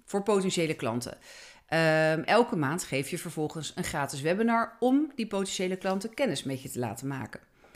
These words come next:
En vervolgens ga je alle deelnemers van je webinar nabellen om ze een aanbod te doen voor een be-, betaald product of een betaalde dienst.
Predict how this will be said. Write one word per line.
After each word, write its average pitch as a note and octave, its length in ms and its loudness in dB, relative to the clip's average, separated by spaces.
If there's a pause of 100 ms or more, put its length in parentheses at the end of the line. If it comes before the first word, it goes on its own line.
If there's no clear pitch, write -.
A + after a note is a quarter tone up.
(520)
En A#3+ 280 4
vervolgens A#3+ 680 2
ga E3 140 -4
je D#3+ 140 -2
alle D#3+ 220 2
deelnemers A3+ 520 4
van G3+ 140 -2
je F#3+ 60 0
webinar E3+ 360 2
nabellen G3 580 4
om G3+ 200 0
ze F#3+ 140 -2
een F#3 180 0
aanbod D3+ 320 2
te D#3 80 -6
doen D3+ 140 -2
voor F#3+ 140 -6
een G3+ 140 0
be-, A3+ 240 0
betaald G3+ 420 2
product C#3+ 480 -2
of - 160 -8
een G3+ 60 0
betaalde C3+ 440 0
dienst. B2 460 -4